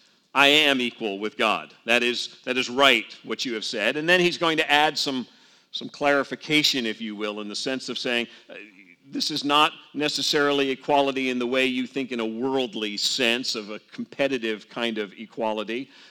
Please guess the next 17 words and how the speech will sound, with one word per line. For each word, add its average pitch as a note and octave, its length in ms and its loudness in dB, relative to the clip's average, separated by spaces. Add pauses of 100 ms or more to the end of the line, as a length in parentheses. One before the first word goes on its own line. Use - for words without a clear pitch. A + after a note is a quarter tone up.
but - 140 -10
this C3 200 -2
is C3 360 2
nonetheless A#2+ 640 0
very A#2+ 320 -2
much A2+ 640 -2
equal. F#2+ 520 -8
He A2 160 -10
is G2+ 140 -10
equal A2+ 380 -8
with F#2+ 160 -10
God. F2+ 340 -8 (400)
And C3+ 100 -4
then D3+ 160 4
in C3+ 120 0
the A#2+ 60 -4
second D#3 480 0